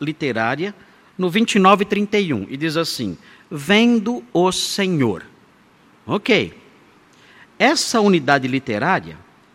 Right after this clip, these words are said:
termina quando nós olhamos o capítulo trinta, versículo um. Vejam o versículo primeiro do capítulo trinta, que diz assim:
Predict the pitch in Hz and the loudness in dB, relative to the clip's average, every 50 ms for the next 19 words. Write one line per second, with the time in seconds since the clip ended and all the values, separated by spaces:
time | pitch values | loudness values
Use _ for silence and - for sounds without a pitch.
0 | _ _ _ _ - 208 208 175 160 151 143 143 147 151 165 185 220 233 - - | _ _ _ _ 4 4 4 6 6 6 6 6 4 4 2 0 -2 -4 -10 -20
1 | - _ _ _ _ _ _ - - _ _ _ _ _ _ _ _ _ _ _ | -20 _ _ _ _ _ _ -20 -20 _ _ _ _ _ _ _ _ _ _ _
2 | - 220 254 247 233 233 226 226 214 160 202 185 151 147 190 233 226 175 156 131 | 4 6 6 6 6 6 6 4 4 6 4 2 4 2 2 2 4 4 2 2
3 | 120 156 - - 160 - - - 202 - 196 165 165 - - - 165 170 190 185 | 0 -2 -2 -2 -4 -2 -2 -6 -4 -2 0 0 0 -2 0 2 2 2 2 2
4 | - 196 165 185 190 180 175 - - 202 185 - 214 208 220 208 190 185 165 123 | 0 0 2 2 0 0 0 -4 -6 -6 -4 -4 -2 0 2 2 4 4 2 0
5 | 87 - - - _ _ _ _ _ _ _ _ _ _ - _ - - - - | -4 -10 -20 -20 _ _ _ _ _ _ _ _ _ _ -20 _ -20 -20 -20 -20
6 | - - - - _ _ 156 135 139 214 254 285 208 247 240 220 180 185 170 156 | -20 -20 -20 -20 _ _ -8 4 8 8 8 8 8 6 4 4 4 2 0 0
7 | 147 - - - 196 185 - - - 175 170 156 156 - 185 190 175 135 123 131 | -2 -4 -4 -4 -4 -6 -6 -2 0 2 2 2 2 2 2 4 6 6 6 6
8 | 143 165 175 185 165 170 180 - - 175 - - - 185 - 202 185 202 - - | 4 4 2 2 0 -2 -4 0 -2 -2 -2 -2 -8 -4 -4 -4 -4 -4 -2 0
9 | 202 160 156 127 101 - - - 73 - - 131 156 170 156 175 165 - - - | 0 2 2 2 0 -4 -8 -18 -14 -12 -8 -4 -2 0 2 2 0 0 -4 -4
10 | 127 98 82 | -4 -4 -6